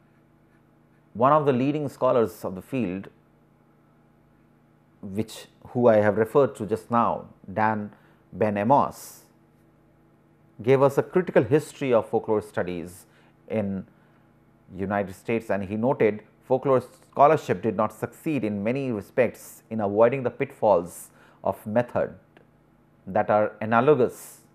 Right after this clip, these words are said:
to mere chronicling. Mere chronicling is probably not sufficient to make sense of the length and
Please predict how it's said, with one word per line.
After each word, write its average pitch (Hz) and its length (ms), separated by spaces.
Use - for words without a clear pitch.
to 127 100
mere 117 440
chronicling. 107 680
Mere 139 260
chronicling 117 720
is - 140
probably 104 400
not 95 220
sufficient - 760
to 113 120
make 101 240
sense 117 420
of 85 220
the - 80
length 110 380
and 90 340